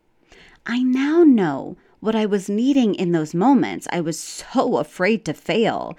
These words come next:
was to also know that no matter what occurred, everything was going to be all right, that I will still be supported and accepted, and that the world will still have my back. Even in my darkest moments,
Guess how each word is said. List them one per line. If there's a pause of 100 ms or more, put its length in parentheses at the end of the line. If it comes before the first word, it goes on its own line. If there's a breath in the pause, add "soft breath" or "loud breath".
(320 loud breath)
was
to
also
know
that
no
matter
what
occurred, (460 soft breath)
everything
was
going
to
be
all
right, (520)
that
I
will
still
be
supported
and
accepted, (420 soft breath)
and
that
the
world
will
still
have
my
back. (1200 soft breath)
Even
in
my
darkest
moments,